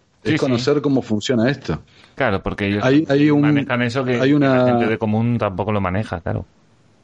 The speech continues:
Speaker 2: La gente común no lo maneja, es un tema complicado, no es un tema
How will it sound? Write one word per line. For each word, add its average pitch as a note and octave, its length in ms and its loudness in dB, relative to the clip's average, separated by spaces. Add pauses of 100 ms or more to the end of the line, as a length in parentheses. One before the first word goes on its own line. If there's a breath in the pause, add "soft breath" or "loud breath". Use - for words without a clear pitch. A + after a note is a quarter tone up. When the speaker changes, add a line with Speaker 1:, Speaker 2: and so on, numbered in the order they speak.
(240 loud breath)
Speaker 2:
La D#3+ 140 0
gente G3 440 2
común G3 300 2
no F3+ 140 4
lo E3 80 2
maneja, F3+ 340 0
es D3+ 100 -4
un C#3+ 80 0
tema B2 480 2
complicado, A2+ 520 0
no A#2 100 2
es B2 120 -4
un A2+ 60 2
tema A#2 320 0